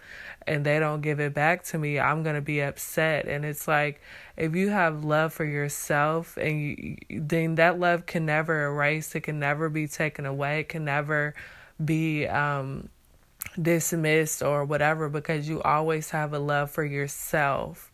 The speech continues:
So when you do end up, you know, in a breakup, or when you do end up, you know, being in a marriage and s-, someone cheats on you or whatever,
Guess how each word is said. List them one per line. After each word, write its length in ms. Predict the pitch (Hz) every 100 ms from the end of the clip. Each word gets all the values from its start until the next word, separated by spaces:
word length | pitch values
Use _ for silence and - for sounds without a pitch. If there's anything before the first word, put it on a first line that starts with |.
| - - - -
So 260 | - 156
when 200 | 147 151
you 160 | 151 156
do 360 | 139 156 170 175
end 280 | 143 156
up, 300 | 151 143 - 147 147 -
you 200 | - 160
know, 280 | 151 135 139
in 160 | 151
a 100 | 147
breakup, 640 | 139 151 147 147 147 135 -
or 400 | 147 143 139 139 - - -
when 180 | 156 156
you 140 | 160
do 420 | 143 156 165 160
end 240 | 151 156 151
up, 340 | 143 143 -
you 140 | 170
know, 500 | 160 143 139 139 139 147
being 240 | 147 160
in 100 | 160
a 60 | 143
marriage 460 | 147 143 147 147 147
and 140 | 143
s-, 280 | 139 - 147
someone 480 | - - 156 147 147
cheats 400 | - 175 160 -
on 160 | 143
you 140 | 143 139
or 60 |
whatever, 580 | 135 147 147 147 139 143